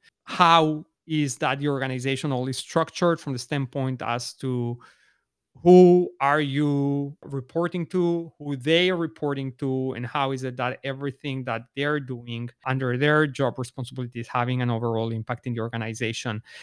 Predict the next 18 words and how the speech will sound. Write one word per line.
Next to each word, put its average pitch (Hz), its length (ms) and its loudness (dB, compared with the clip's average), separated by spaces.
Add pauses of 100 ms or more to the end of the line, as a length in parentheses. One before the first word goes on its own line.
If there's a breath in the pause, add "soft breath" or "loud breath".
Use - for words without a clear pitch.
(160 loud breath)
Um, 120 440 2
so - 160 -4
they 127 140 0
can 127 160 -6
also 120 760 -2 (280)
take 123 180 -8
pride 135 460 4 (140)
on, 120 400 -2
on 123 200 -4
the 117 220 -4
success - 500 -2
and 139 80 -2
the 110 100 -4
accomplishments 117 640 -8
that 120 60 -4
have 113 120 -10
been 117 160 -8
done. 120 340 0